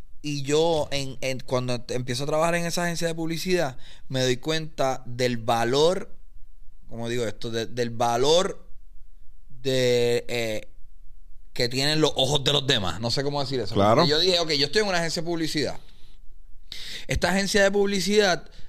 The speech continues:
Speaker 1: le da un valor cabrón a los billboards.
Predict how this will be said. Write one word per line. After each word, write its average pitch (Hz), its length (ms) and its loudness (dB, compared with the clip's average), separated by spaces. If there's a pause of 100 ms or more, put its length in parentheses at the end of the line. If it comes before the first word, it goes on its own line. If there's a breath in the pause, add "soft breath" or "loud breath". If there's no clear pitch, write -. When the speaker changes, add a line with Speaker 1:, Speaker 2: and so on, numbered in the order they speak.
Speaker 1:
le 120 160 2
da 123 100 2
un 123 140 -4
valor 165 460 2
cabrón 202 500 2
a 143 220 4
los 131 260 2
billboards. 110 880 0